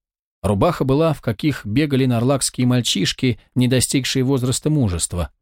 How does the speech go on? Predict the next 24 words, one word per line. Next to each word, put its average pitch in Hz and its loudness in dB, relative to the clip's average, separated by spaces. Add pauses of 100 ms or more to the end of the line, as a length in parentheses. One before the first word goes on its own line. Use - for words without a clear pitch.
(120)
длиной 107 2
пониже 120 2
колена, 127 0 (160)
с - -6
короткими 127 0
обтрепанными 117 0
рукавами. 104 -2 (480)
Штанов 147 0
здешняя 131 0
ребятня 120 0
не 113 2
носила. 92 -4 (380)
Оно 110 2
и 156 2
понятно. 151 -2 (400)
Народ 117 2
отца 127 0
жил 120 2
в 101 -4
горах, 117 0 (260)
там 107 0
с - 0
малолетства 110 0
лазили 110 2